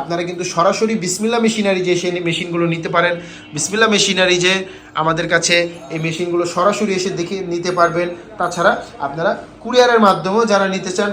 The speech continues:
কুরিয়ারের মাধ্যমে নিতে পারবেন। তার জন্য আপনারা চাইলে আমাদের যে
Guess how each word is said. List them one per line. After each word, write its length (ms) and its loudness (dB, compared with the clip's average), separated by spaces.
কুরিয়ারের 360 0
মাধ্যমে 380 0
নিতে 220 -2
পারবেন। 320 -2
তার 160 2
জন্য 200 -2
আপনারা 280 -2
চাইলে 300 0
আমাদের 400 -2
যে 120 0